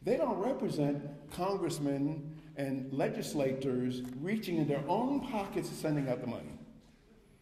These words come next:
Moreover, there's no tooth fairy giving them the money. There's no Santa Claus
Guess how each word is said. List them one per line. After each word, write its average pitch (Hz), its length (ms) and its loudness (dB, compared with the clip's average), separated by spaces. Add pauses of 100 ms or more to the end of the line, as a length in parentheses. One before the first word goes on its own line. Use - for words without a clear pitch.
(1000)
Moreover, 196 760 6
there's 151 240 2
no 165 280 6
tooth 269 360 -2
fairy 110 440 0
giving 123 260 0
them 110 140 -2
the 110 60 -2
money. 107 360 -8 (1600)
There's 190 240 6
no 202 220 6
Santa 247 440 2
Claus 143 460 6